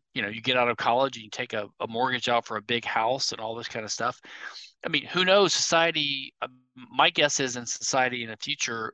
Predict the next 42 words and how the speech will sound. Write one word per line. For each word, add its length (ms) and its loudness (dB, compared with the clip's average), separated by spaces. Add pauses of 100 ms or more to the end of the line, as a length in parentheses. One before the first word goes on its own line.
that 120 -2
was 160 -10
a 40 -6
Bitcoin 420 0
society, 500 0
right? 340 -2
<laughs> 400 -8
Where 240 6
we 160 0
had 240 2 (400)
high 240 2
time, 280 0
pre-, 140 -6
uh, 120 2
low 180 2
time 220 0
preference 560 -8
and, 440 -6
uh, 240 2
no, 360 0 (160)
zero 320 2
inflation. 460 -2
In 60 -14
fact, 200 -4
we 80 -6
had 120 -6
price 260 -2
deflation, 600 -8 (400)
which 200 -6
is 240 -8
a 60 -10
good 200 -6
thing, 400 -12 (420)
contra 460 -8
the 140 -14
free 200 -10
bankers 540 -6
and 160 -18
the 200 -16 (200)
Chicago 440 -6
types, 420 -8 (360)
um, 280 2